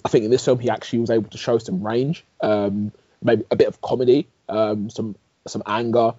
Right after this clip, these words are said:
you know, and some actual dramatic purpose, um, where, where I didn't think he gave that or was given anything like that in the other two films that I've seen him in. So I enjoyed him in this role. I enjoyed Zendaya in this role, but I already knew that she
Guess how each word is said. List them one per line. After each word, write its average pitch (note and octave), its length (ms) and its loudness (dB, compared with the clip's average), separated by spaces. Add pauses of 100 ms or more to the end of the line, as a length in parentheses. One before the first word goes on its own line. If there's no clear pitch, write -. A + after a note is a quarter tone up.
(240)
you A2 100 0
know, A#2 280 6
and A2 220 -4
some A2+ 140 -6
actual A2 380 0
dramatic A2+ 720 -2 (120)
purpose, - 580 -2 (460)
um, G#2 260 -2
where, A2 140 -8
where A#2 240 -2
I G#2 60 -4
didn't A2 420 4
think A2 180 -2
he A2+ 140 0
gave A2 300 4
that G#2 100 0
or G#2+ 120 -2
was G#2 140 -4
given G#2+ 260 2
anything G#2 360 -6
like G2+ 200 -6
that G2 140 -6
in F#2+ 80 -4
the F#2 140 -4
other G2 180 -4
two G2 180 -4
films G2 280 -4
that F#2+ 60 -2
I've F#2+ 120 -6
seen G2+ 180 4
him F#2 120 2
in. F#2 100 -4 (420)
So - 120 2
I A#2 140 6
enjoyed A2+ 280 6
him G#2 80 -2
in G#2 120 -4
this - 180 -6
role. F#2+ 160 -2
I G2+ 80 -4
enjoyed G2+ 240 0
Zendaya G2 320 -4
in G2+ 80 -4
this G2+ 160 -6
role, F#2+ 140 -6
but G#2+ 100 -4
I G#2 80 0
already G2+ 240 4
knew G2+ 200 0
that - 120 2
she F#2+ 260 -2